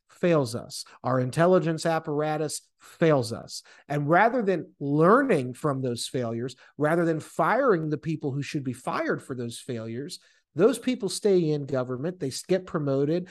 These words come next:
they get more influence, they keep repeating the same mistake. And now here we are bearing down on what I think is, God help us, a nuclear World War Three,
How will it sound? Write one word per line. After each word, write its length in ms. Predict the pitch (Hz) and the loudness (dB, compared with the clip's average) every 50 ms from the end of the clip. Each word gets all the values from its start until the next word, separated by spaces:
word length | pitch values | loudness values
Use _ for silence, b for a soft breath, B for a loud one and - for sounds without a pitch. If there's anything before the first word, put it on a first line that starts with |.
| B B B | B B B
they 100 | 131 127 | -6 -2
get 240 | 117 156 175 160 165 | 0 2 2 2 2
more 320 | 160 165 170 170 156 151 | 0 0 0 0 0 0
influence, 640 | 143 139 139 135 - - 139 131 139 156 165 160 - | -2 -4 -6 -8 -8 -6 -6 -4 -4 -4 -6 -6 -4
they 140 | 160 147 131 | -4 -4 -4
keep 280 | - - 180 180 - | -4 -6 -6 -6 -4
repeating 400 | 156 139 - - 185 180 180 170 | -6 -8 -6 -2 -2 0 0 0
the 120 | 156 151 135 | -2 -4 -4
same 320 | - - 147 143 143 143 | -4 -4 -4 -4 -4 -4
mistake. 560 | 135 127 - - - 117 117 131 143 - B B B B B B | -6 -8 -8 -8 -8 -6 -6 -6 -8 -10 B B B B B B
And 160 | - 151 151 | -4 -2 0
now 180 | 165 175 190 185 | 2 2 2 4
here 180 | 156 208 208 | 4 4 4
we 200 | 202 190 185 180 | 4 2 2 4
are 480 | 185 220 254 247 196 170 170 185 180 B B B B _ | 4 4 4 4 4 4 2 0 -2 B B B B _
bearing 420 | 131 170 175 180 190 196 196 190 180 | 0 4 4 6 6 4 2 0 0
down 320 | 170 160 165 170 180 170 | 0 0 0 0 0 0
on 180 | 165 160 156 156 | 0 0 0 0
what 160 | 156 160 160 | 0 0 2
I 160 | 165 202 220 | 2 0 0
think 300 | 190 - 170 170 165 - | -2 -6 -8 -10 -10 -10
is, 160 | 151 139 127 | -10 -12 -6
God 240 | - 165 160 160 156 | -2 0 0 0 0
help 320 | 147 156 180 226 240 - 151 | 0 0 0 0 0 0 -2
us, 180 | 151 143 - | -4 -2 -2
a 80 | 165 151 | -4 -2
nuclear 460 | 151 165 175 175 180 180 170 170 170 | 0 0 0 0 -2 -4 -4 -4 -2
World 340 | 160 160 170 170 170 160 156 | -2 -2 -2 -2 -2 -2 -2
War 160 | 160 151 151 | -4 -4 -4
Three, 540 | - - 190 247 320 294 196 180 196 202 | -4 -6 -6 -4 -4 -2 -4 -4 -6 -8